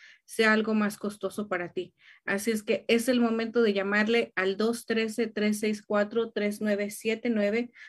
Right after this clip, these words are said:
para que él te cotice y veas qué te puedes ahorrar o qué te puedes beneficiar el cambiarle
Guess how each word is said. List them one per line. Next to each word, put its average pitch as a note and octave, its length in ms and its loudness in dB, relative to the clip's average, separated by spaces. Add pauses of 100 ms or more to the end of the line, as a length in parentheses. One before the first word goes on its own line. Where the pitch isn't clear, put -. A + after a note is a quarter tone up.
(120)
para G#3+ 260 2
que B3 100 4
él C4 140 0
te D4 140 0
cotice D4 600 0 (240)
y A3+ 140 -2
veas A3+ 300 2
qué A#3 180 0
te A3+ 140 -2
puedes G#3+ 400 0
ahorrar G3 400 2
o G#3 100 0
qué G#3+ 120 -4
te A3 120 -4
puedes G#3+ 320 0
beneficiar G3 720 -2
el F#3+ 160 -4
cambiarle G3 600 0